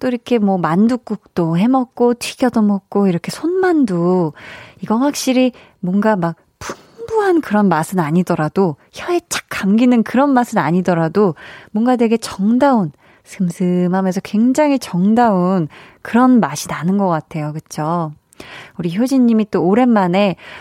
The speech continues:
어머니랑 같이 옛날 얘기도 하고 아주 도란도란 다정한 시간을 잘 보내신 것 같아요. 어, 공일칠삼님께서는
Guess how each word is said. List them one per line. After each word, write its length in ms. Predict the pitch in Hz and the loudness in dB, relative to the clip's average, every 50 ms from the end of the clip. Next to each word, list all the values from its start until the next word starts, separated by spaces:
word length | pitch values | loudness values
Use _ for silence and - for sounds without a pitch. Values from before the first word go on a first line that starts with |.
| - - | -18 -10
어머니랑 520 | - - 175 180 185 190 185 180 180 175 170 | -4 -2 0 0 2 2 2 0 0 -2 -2
같이 460 | - 175 - _ - - - 175 170 | -4 -8 -10 _ -12 -10 -6 -4 -2
옛날 360 | 165 170 190 208 214 208 190 | 0 2 2 2 2 2 0
얘기도 280 | 175 165 - - - 170 | -2 -4 -6 -6 -8 -6
하고 500 | 170 240 247 233 - - 226 226 233 233 - - - - | -4 -4 -4 -6 -4 -4 -2 -2 -2 -4 -6 -12 -20 -18
아주 500 | - - 160 - - 175 165 185 240 330 - - - - - | -14 -12 -12 -10 -6 -4 -4 -2 -2 -4 -6 -8 -18 -18 -10
도란도란 520 | - 214 208 220 214 202 202 190 196 190 | -4 -2 0 2 2 2 0 0 0 -2
다정한 440 | - - - - - 208 208 208 202 | -4 -6 -8 -4 -2 0 2 2 0
시간을 680 | 190 - - - 208 196 190 180 175 180 202 262 311 - _ - | -2 -4 -4 -2 -2 0 0 0 0 0 0 -2 -2 -4 _ -18
잘 220 | - - - 165 - | -14 -10 -10 -10 -8
보내신 500 | - - 185 190 196 190 - - 226 208 | -6 -4 0 0 0 0 0 0 0 0
것 100 | 190 180 | 0 -2
같아요. 500 | 165 - - - - - 175 156 147 143 - _ _ _ _ _ _ _ - - - - - - - - - _ _ _ _ - - | -4 -8 -14 -14 -8 -6 -4 -4 -6 -6 -10 _ _ _ _ _ _ _ -20 -20 -20 -20 -20 -20 -20 -20 -20 _ _ _ _ -12 -6
어, 300 | - 165 165 165 170 165 | -4 -2 -2 0 -2 -2
공일칠삼님께서는 1800 | - - - 220 254 302 330 330 311 285 - - 320 311 294 - 302 302 294 285 285 262 240 - 190 170 - 180 175 190 233 247 226 180 147 | -2 0 2 4 6 6 6 4 2 0 0 0 0 0 0 0 0 0 2 2 2 2 0 0 -2 -2 -2 -2 0 0 2 2 0 0 -2